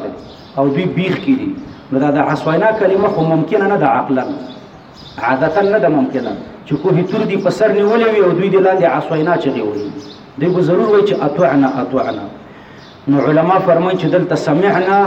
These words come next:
سره تقدیر دی، سمعنا قولک، چې خذوا واسمعوا. سمعنا لسانا، په ژبه هم ستا خبرې واورېدې، خو عصینا قلبا، په زړه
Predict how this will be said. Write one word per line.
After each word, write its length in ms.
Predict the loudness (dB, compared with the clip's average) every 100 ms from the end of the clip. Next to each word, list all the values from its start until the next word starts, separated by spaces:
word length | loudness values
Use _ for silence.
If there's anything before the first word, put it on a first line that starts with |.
| 0
سره 160 | -2 -2 0
تقدیر 340 | -4 -2 -2 0
دی، 120 | 0
سمعنا 640 | 0 -2 0 2 2 2 0 0 0
قولک، 400 | 0 2 0 -2 -6 -8 -16
چې 100 | -6
خذوا 440 | -4 0 0 2 2
واسمعوا. 520 | 0 2 0 0 -4 -10 -14 -18 -20 -20 -20 -18 -16 -16 -16 -16 -18 -20 -16 -16 -16 -18 -16 -14 -14
سمعنا 600 | -4 -2 0 0 2 2
لسانا، 500 | 2 0 0 0 0 0 -2 -2
په 80 | 0
ژبه 240 | 2 2
هم 60 | 0
ستا 220 | -2 -2
خبرې 340 | 0 2 2 4
واورېدې، 400 | 2 0 -4 -6 -10 -14 -16 -18 -4
خو 180 | 0 2
عصینا 540 | 2 0 0 2 2
قلبا، 420 | 0 0 0 2 0 -2 -6 -10 -16 -20 -20 -20 -20 -20 -18 -16 -16 -18 -12 -4
په 80 |
زړه 220 | -2 0